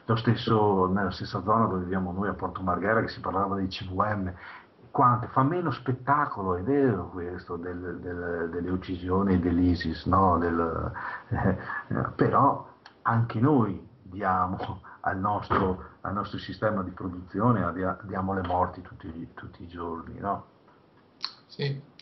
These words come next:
Speaker 2: Sì, a volte quando io vedo che tutti i telegiornali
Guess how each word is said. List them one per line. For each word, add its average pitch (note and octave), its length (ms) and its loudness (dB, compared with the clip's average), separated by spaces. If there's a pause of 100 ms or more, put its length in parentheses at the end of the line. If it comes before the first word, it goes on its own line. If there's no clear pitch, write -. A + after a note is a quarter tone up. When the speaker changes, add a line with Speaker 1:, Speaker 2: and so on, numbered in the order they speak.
(600)
Speaker 2:
Sì, G3 220 4
a E3 140 6
volte F3+ 640 6
quando F3 600 8
io E3 180 4
vedo E3+ 280 2
che C#3 240 -4
tutti B3 300 4
i D3 40 0
telegiornali D3+ 1400 2